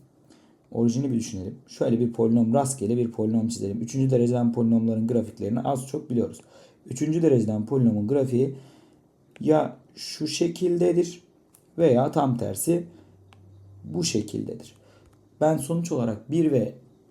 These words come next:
eksi birde simetrik olduğunu bildiğime göre ve orijine göre de otomatik olarak simetrikse bu polinom aslında bir tek polinomdur. Ben artık şunu diyebilirim. Bu polinom madem tek polinom,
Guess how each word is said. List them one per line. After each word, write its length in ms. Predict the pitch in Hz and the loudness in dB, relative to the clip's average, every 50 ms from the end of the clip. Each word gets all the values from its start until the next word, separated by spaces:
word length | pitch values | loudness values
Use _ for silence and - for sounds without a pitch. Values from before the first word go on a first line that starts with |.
| - | -4
eksi 380 | - 127 131 - - - 135 135 | -2 -2 -2 -2 -2 -4 0 2
birde 220 | 139 135 135 139 | 2 4 4 2
simetrik 520 | 135 120 113 107 117 120 123 - 170 165 - | 0 0 -2 -2 -2 -2 -2 -4 -4 0 2
olduğunu 420 | 165 143 127 113 113 104 101 95 | 2 2 2 0 -2 -4 -4 -4
bildiğime 420 | 107 104 104 107 113 120 131 170 175 | -4 -4 -2 0 2 2 2 2 0
göre 260 | 139 104 95 - - - - _ _ - _ _ _ - | 0 -2 -2 -4 -8 -12 -20 _ _ -20 _ _ _ -4
ve 160 | 127 120 117 - - | -4 -4 -2 -2 -4
orijine 600 | 107 113 117 113 117 110 107 117 117 143 170 160 | -2 0 2 2 0 0 2 2 4 4 4 4
göre 260 | 147 131 113 104 87 | 2 2 2 0 -2
de 40 | 85 85 - | -6 -8 -12
otomatik 500 | 101 - - 110 117 127 127 - 175 - - - _ - - - _ | -12 -10 -6 -4 -4 -4 -4 -6 -8 -10 -12 -20 _ -20 -20 -16 _
olarak 400 | - 110 110 101 92 87 87 - | -6 -4 -4 -4 -6 -8 -10 -10
simetrikse 800 | - - - 104 117 135 135 135 170 - - - - 170 170 170 - - - - - - | -10 -8 -6 -4 -4 -4 -4 -4 -6 -6 -4 2 4 4 4 2 0 -12 -20 -20 -8 -4
bu 120 | 160 196 - | -2 -2 2
polinom 340 | - 143 117 110 104 92 - | 4 4 4 2 0 -2 -4
aslında 460 | - - 160 165 - 123 117 117 110 143 | -2 -2 -2 -2 -2 0 0 0 2 0
bir 140 | 185 - - - _ _ _ _ _ - | -2 -2 -4 -12 _ _ _ _ _ -8
tek 300 | - 139 131 - - - | -2 -2 -2 -2 -2 -6
polinomdur. 520 | 107 101 92 90 90 90 87 85 - - - _ _ - _ _ _ _ _ _ _ - - - - | -8 -8 -8 -6 -8 -8 -8 -8 -10 -12 -14 _ _ -20 _ _ _ _ _ _ _ -20 -20 -16 -8
Ben 140 | 110 117 120 | -4 -2 0
artık 300 | 127 135 135 135 135 - | 0 0 0 -2 -4 -8
şunu 260 | - - 131 127 123 | -8 -6 -4 -2 2
diyebilirim. 440 | 117 117 113 101 98 95 104 127 139 - - - _ _ - | 2 2 2 0 -2 -6 -8 -8 -10 -12 -16 -20 _ _ -2
Bu 100 | 170 180 | -2 0
polinom 400 | 170 - 147 123 113 110 107 98 | 0 0 0 0 0 -2 -4 -6
madem 500 | 95 95 101 95 104 113 120 165 170 170 | -8 -8 -8 -6 -6 -4 -4 -4 -4 -4
tek 260 | 165 180 175 170 170 - | -4 -4 -6 -6 -6 -4
polinom, 420 | - 175 170 170 170 165 165 170 | -2 0 2 2 2 0 -2 -4